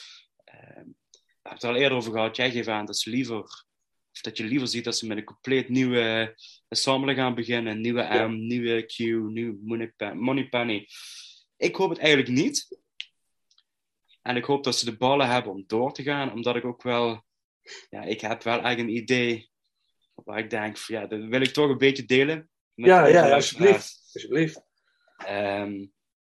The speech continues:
Speaker 1: het lijkt mij enorm gaaf als je wel, eh, M kunt vasthouden, dat je een soort, eh, tussenfilm gaat maken, wat natuurlijk wel gewoon een Bondfilm is,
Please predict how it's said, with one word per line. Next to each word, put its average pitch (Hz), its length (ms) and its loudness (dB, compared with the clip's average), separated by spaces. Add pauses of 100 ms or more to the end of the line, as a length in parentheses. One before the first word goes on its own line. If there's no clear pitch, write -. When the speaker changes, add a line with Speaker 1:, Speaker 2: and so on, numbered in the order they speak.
(440)
Speaker 1:
het 123 120 -6
lijkt 131 200 2
mij 135 240 2
enorm 135 640 0
gaaf 120 380 -2
als - 220 -8
je 110 60 -10
wel, 113 420 -2 (440)
eh, 110 360 -4
M 131 60 -2
kunt 131 200 -6
vasthouden, 110 580 -2
dat 110 200 -6
je 117 120 -6
een 101 280 -8 (280)
soort, - 640 -2 (460)
eh, 90 340 -12 (160)
tussenfilm 151 580 -2
gaat 117 160 -4
maken, 113 600 -2
wat 104 140 -8
natuurlijk 101 340 -6
wel 117 120 2
gewoon 113 160 -2
een 95 120 -8
Bondfilm 123 540 -4
is, 101 360 -4